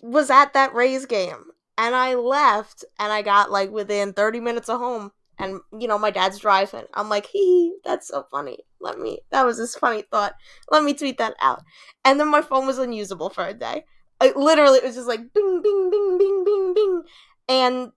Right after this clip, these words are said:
the same thing happened last year when I, when I wrote that Pride Night article, but that at least I was like, "Oh, that's nice." This one was like, why did this stupid thought I had at, like, six o'clock at night after,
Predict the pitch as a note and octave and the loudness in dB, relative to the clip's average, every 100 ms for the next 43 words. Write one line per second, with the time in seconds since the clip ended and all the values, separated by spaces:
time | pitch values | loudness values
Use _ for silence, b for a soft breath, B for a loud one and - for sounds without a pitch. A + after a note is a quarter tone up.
0 | - C#4+ - D4+ F#4 F4 D4+ C4+ C4+ G#3+ | -8 -6 -4 -4 -4 -4 -2 0 -2 0
1 | G#3 A#3 F4+ - G#3 F#3+ A3 - G#3+ G3+ | 0 0 -4 -6 -4 -2 -4 -6 -4 -2
2 | G3+ - G#3+ G3+ G3 G#3 G3+ F3+ - G3 | -2 -4 -2 0 2 2 2 -2 2 2
3 | D4+ A#3 F#3+ F3 F#3 - F#3+ G3+ B3 D4+ | 4 0 0 0 -2 0 0 0 0 4
4 | E4 D#4+ C4 C#4+ - A#3+ B3 D4+ - _ | 4 2 0 -6 -2 -2 0 -4 -8 _
5 | - E4 F4+ A4 - G3+ F3+ B3+ - _ | 6 6 6 -2 -2 -8 -8 -10 -16 _
6 | _ - G4+ G4 E4+ D4+ C4+ B3+ A#3 _ | _ -2 -2 0 0 -2 0 0 -2 _
7 | _ _ _ _ _ _ B3+ D#4 F#4 G#4+ | _ _ _ _ _ _ -2 2 4 2
8 | - E4 - - D#4 D4+ C4 G#3+ - A#3 | 2 -2 0 -2 -2 -2 -2 -2 4 6
9 | G#3+ F#3+ G3+ F#3 B2 A#2+ - F3 - - | 6 0 -2 -4 -4 -10 -10 -12 -12 -14
10 | G#3+ - - G#3 F#3+ - - F#3 F3+ E3+ | -12 -10 0 2 2 0 -6 -2 -2 -2
11 | G3 F3+ F#3 G3 F#3 | -2 -4 -4 -6 -6